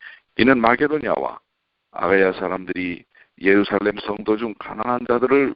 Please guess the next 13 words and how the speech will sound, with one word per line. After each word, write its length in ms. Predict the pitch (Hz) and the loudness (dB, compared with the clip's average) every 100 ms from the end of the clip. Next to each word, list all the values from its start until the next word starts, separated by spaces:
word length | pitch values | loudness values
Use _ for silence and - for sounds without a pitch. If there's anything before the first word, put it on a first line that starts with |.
| - | -6
위하여 460 | - 65 76 76 - _ _ - - - | -6 -6 -4 -4 -6 _ _ -20 -20 -14
기쁘게 480 | 87 - - 82 76 - | -12 -8 -2 0 -2 -2
얼마를 580 | 90 92 101 107 123 - | -2 0 2 2 0 -2
동정하였습니다. 1160 | - 76 71 92 98 - - - 55 - - - - _ _ _ - - - - | -10 -14 -6 -6 -6 -10 -10 -10 -8 -8 -8 -12 -16 _ _ _ -14 -14 -6 4
저희가 260 | 107 135 | 6 6
기뻐서 460 | - - 131 127 135 | 4 -4 -6 -4 -4
하였거니와 720 | 117 - 110 104 104 95 101 _ | -6 -6 -8 -4 -2 -2 -6 _
또한 280 | - 98 98 | -4 -2 -2
저희는 460 | 95 90 90 90 - | -6 -6 -6 -8 -10
그들에게 540 | - 80 80 78 85 80 - | -8 -2 -2 0 -2 -2 -6
빚진 340 | - - 104 | -14 -10 -4
자니 360 | 113 117 76 - _ - - - _ - | -2 0 -4 -8 _ -20 -18 -20 _ -2
만일 460 | 85 90 127 151 | 2 4 4 0